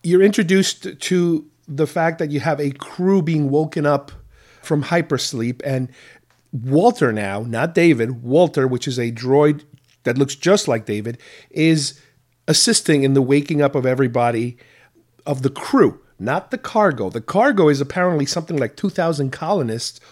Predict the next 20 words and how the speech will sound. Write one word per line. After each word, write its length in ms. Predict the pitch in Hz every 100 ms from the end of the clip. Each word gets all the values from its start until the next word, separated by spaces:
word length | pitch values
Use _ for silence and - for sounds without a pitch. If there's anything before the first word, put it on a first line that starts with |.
| -
all 180 | 170 226
of 40 |
them 160 | 196 160
asleep, 520 | - - 143 127 - - - - _
and 400 | 151 147 147 143 - _ _ _ _ -
a 160 | 139
whole 320 | 135 - 226
bunch 320 | 208 180 170 165
of 140 | 139
also 540 | 143 160 - 170 127 -
embryos, 840 | 147 247 202 117 90 87 90 - - _ _ _ _
human 440 | 135 127 190 202
embryos, 580 | 185 185 139 120 117 110
r-, 160 | 127 127
you 140 | 131
know, 200 | 123 95 -
f-, 180 | - -
ready 400 | 147 131 165 180
for 160 | - 143
colonizing 880 | - 160 147 131 131 120 120 117